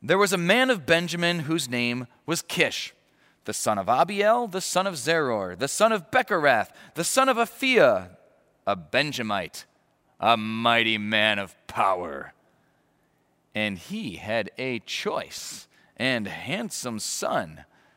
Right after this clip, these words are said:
whose name was Saul. There was not a more handsome person than he among the children of Israel.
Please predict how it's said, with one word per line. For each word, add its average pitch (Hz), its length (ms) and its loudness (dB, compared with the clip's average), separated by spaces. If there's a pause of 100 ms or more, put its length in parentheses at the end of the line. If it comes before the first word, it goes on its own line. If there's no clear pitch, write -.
(160)
whose 123 220 -8
name 95 440 -8 (280)
was 156 140 -8
Saul. 101 600 -4 (960)
There 190 160 6
was 190 140 4
not 208 240 8
a 208 40 4
more 208 240 4
handsome 214 580 0
person 208 500 2
than 196 160 4
he 156 380 -2
among 135 320 0
the 131 60 -4
children 170 380 -2
of 156 120 0
Israel. 104 540 -4